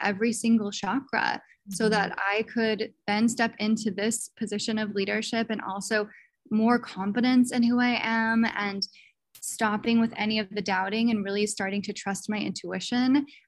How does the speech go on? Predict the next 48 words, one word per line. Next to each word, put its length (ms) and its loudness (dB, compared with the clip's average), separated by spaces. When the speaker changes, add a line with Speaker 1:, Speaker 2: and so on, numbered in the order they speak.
Speaker 1:
and 160 0
to 100 -2
have 480 4
these 260 0
rituals 600 -2
and 120 -4
have 400 2
this 200 -4
connection 420 2
with 120 -4
the 120 -2
earth 280 -2
to 140 -8
always 500 2
fall 200 -2
back 260 -4
upon, 580 -6
to 160 -2
now 220 4
know 280 2
that 220 0
I'm 200 6
never 240 2
alone, 520 -2
or 120 0
I 160 2
never 340 2
have 340 -2
these, 260 -8
the 100 0
limiting 380 6
beliefs 340 2
that 80 -6
I 100 -2
had 380 -2
before 300 -6
this 160 -8
program 540 0
have 160 0
fully 400 2
done 240 0
a 80 -4
one 180 -4
eighty 400 -2
and 340 2
don't 220 -2
even 220 -4
exist 580 -10